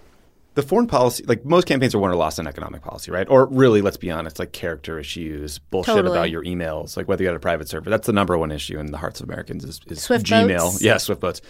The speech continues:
Speaker 1: Right. But the foreign policy issues that break through tend to be so narrow, right? Like, it's like war, for or against. Big deal, obviously. Funding for the war,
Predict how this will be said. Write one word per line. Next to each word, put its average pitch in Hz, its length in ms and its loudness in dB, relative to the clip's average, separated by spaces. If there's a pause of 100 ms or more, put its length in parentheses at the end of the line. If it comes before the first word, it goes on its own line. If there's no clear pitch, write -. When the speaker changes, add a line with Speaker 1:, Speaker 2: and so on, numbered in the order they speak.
(140)
Speaker 1:
Right. 170 300 6 (240)
But 139 140 0
the 156 60 4
foreign 196 280 2
policy 135 360 -2
issues 113 280 -2
that - 140 0
break 98 280 -2
through 95 400 0 (640)
tend 135 240 0
to 127 60 0
be 107 160 -2
so 104 240 0
narrow, 82 420 -4
right? 98 300 2
Like, 95 180 0
it's 92 140 -6
like 92 240 -2 (480)
war, 95 420 0
for 87 320 -2
or 82 160 0
against. 78 600 -6
Big 113 140 -4
deal, 78 280 -2
obviously. - 340 -8
Funding 90 360 -2
for - 120 -8
the 85 100 -6
war, 78 380 -4